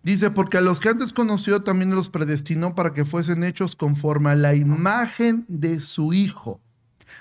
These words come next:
para que Él sea el primogénito entre muchos hermanos." Ya que Israel no pudo cumplir con esto, em,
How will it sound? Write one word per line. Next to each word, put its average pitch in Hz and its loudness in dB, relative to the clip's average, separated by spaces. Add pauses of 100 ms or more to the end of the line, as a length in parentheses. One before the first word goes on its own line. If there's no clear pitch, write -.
(100)
para 160 0
que 185 0
Él 185 0
sea 196 0
el 196 -2
primogénito 185 -2
entre 170 -2
muchos 151 -4
hermanos." 151 -6 (380)
Ya 208 0
que 247 -2
Israel 208 2
no 208 0
pudo 214 0
cumplir 175 -2 (320)
con 175 0
esto, 190 0
em, 156 0